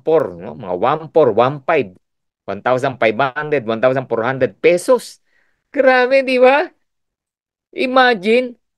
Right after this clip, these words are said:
forty-nine ninety-five, i-close mo na to fifty dollars. Ang binigay sa'yo ni Livegood, twenty-five dollars. That is fifty percent.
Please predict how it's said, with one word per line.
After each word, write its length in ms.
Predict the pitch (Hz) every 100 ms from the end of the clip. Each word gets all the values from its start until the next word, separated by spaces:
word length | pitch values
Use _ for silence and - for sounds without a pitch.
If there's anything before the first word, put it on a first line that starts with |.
| _ _ _ _ _ _ _ _ _ _ _ _ _ _
forty-nine 680 | - 262 285 - 240 233 226
ninety-five, 680 | 202 202 180 - 160 185 165 -
i-close 480 | 160 - 185 202
mo 100 | 190 196
na 80 | 190
to 160 | 185
fifty 320 | 160 160 - 147
dollars. 640 | 131 123 120 139 - - _ _ _ _ _ _ -
Ang 240 | 226 226
binigay 400 | 180 196 185 214
sa'yo 220 | 202 196
ni 100 | 185
Livegood, 460 | 165 147 120 170 -
twenty-five 640 | 151 151 143 - 135 131
dollars. 560 | 113 98 95 135 - - _
That 240 | - 262 262
is 160 | 247
fifty 400 | - 240 202 196
percent. 560 | 226 220 190 - 247 240